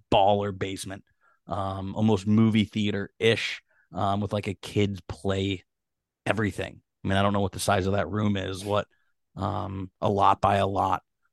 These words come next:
Um, so I think we're gonna have a lot of good times in that basement.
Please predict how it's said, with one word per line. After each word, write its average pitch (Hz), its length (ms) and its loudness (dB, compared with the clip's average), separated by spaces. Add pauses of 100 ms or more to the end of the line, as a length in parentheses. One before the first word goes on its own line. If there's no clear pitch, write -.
(180)
Um, 95 520 -10 (720)
so 107 100 2
I - 20 4
think 120 140 4
we're 117 80 2
gonna 117 120 6
have 104 60 4
a 104 40 2
lot 104 160 4
of 104 80 -2
good 104 120 -2
times 98 300 -2
in 104 60 -4
that 98 140 -2
basement. 104 400 0